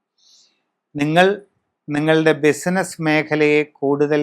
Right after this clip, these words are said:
വിപുലീകരിക്കുന്നതായിട്ട് കാണുന്നുണ്ട്. നൂതന സംരംഭങ്ങൾ തുടങ്ങുന്നതിലൂടെ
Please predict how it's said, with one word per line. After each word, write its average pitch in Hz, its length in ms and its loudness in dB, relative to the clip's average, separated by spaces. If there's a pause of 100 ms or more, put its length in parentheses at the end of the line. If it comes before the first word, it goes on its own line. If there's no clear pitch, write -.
വിപുലീകരിക്കുന്നതായിട്ട് 147 1500 0
കാണുന്നുണ്ട്. 110 600 -12 (960)
നൂതന 160 560 2
സംരംഭങ്ങൾ 156 960 -2 (200)
തുടങ്ങുന്നതിലൂടെ 147 1000 -4